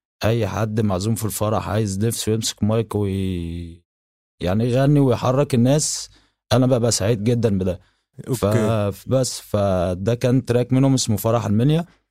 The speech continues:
Speaker 1: ومش حظ لا شطارة.
Speaker 2: فرح المنيا ولا كان، انا، انا في تراك قديم كان اسمه مهرجان المنيا،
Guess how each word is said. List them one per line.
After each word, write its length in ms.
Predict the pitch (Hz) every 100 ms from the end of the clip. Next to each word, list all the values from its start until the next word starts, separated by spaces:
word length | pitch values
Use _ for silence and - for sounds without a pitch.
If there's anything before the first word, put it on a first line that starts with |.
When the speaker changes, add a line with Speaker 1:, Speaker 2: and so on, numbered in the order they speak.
| _ _
Speaker 1:
ومش 320 | 92 110 120
حظ 240 | - 120 113
لا 160 | 110
شطارة. 560 | 104 117 110 107 92 -
Speaker 2:
فرح 340 | - 147 180 156
المنيا 400 | 151 160 196 196
ولا 220 | 160 139
كان، 260 | 131 - 139
انا، 340 | - 170 -
انا 120 | 175 180
في 160 | 196
تراك 320 | 156 185 180
قديم 440 | 143 143 180 170 190
كان 160 | 143
اسمه 200 | 160 180
مهرجان 500 | 160 131 127 123 156 139
المنيا، 520 | 120 131 113 76